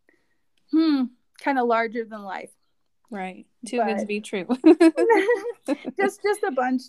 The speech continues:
Speaker 1: just a bunch of fun. And, um, we, uh, married in ninety-one, and we had our first kid in ninety-eight, and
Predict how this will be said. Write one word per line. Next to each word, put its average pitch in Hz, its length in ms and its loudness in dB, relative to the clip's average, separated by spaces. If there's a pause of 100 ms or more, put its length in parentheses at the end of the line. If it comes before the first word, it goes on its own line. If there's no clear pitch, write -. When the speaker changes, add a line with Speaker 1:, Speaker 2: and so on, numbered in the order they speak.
Speaker 1:
just 320 220 -6
a 285 60 -8
bunch 240 260 -2
of 233 140 -4
fun. 214 320 -10
And, 226 160 -10 (420)
um, 214 400 0 (680)
we, 233 540 0
uh, 233 300 -4
married 233 420 2
in 240 100 0
ninety-one, 233 720 -4
and 214 300 -8
we 214 480 -6
had 226 260 -2
our 226 140 2
first - 420 -6
kid 247 540 4
in 233 320 -4
ninety-eight, 240 640 -4 (1000)
and 226 640 -4